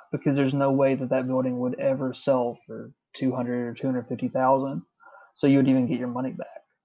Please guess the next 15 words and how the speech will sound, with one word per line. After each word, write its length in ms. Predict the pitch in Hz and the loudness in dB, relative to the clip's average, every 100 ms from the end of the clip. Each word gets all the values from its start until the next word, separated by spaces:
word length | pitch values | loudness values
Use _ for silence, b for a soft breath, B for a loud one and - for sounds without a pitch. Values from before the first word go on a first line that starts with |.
| B B B B - | B B B B -4
Um, 500 | 135 117 110 101 185 _ _ _ | -2 -2 -6 -10 -16 _ _ _
so 140 | - - | -4 0
that's 180 | 202 | 0
one 100 | 214 | 0
of 40 | 180 | 0
the 80 | 143 | 0
issues 220 | 143 135 | 0 -2
that 80 | 127 | -2
we 100 | 131 | -4
run 180 | 143 | -6
into 300 | 123 - 101 | -8 -10 -10
a 60 | - | -8
lot 380 | - - - - _ | -8 -8 -8 -12 _
because 460 | 151 151 139 135 - | -4 0 0 -2 0
there, 440 | 143 143 139 | 2 2 0